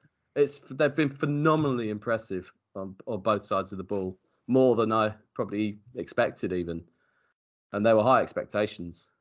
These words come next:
Speaker 2: That they might even have a running game. <laughs> I mean, and,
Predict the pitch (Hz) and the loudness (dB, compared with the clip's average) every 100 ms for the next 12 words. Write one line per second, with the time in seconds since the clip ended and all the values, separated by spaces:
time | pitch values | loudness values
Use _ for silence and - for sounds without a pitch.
0 | _ 113 117 117 135 156 175 151 156 135 | _ 2 2 4 4 6 4 4 0 0
1 | 110 107 101 107 147 131 92 76 76 _ | -6 -8 -6 -6 -6 -6 -8 -12 -14 _
2 | _ _ _ _ _ _ _ _ _ _ | _ _ _ _ _ _ _ _ _ _
3 | _ _ _ _ _ _ _ _ _ _ | _ _ _ _ _ _ _ _ _ _
4 | _ - - 135 - - 117 117 107 - | _ -18 -6 -6 -6 -6 -4 -4 -8 -12
5 | _ - _ _ _ _ _ - 143 131 | _ -20 _ _ _ _ _ -4 -2 0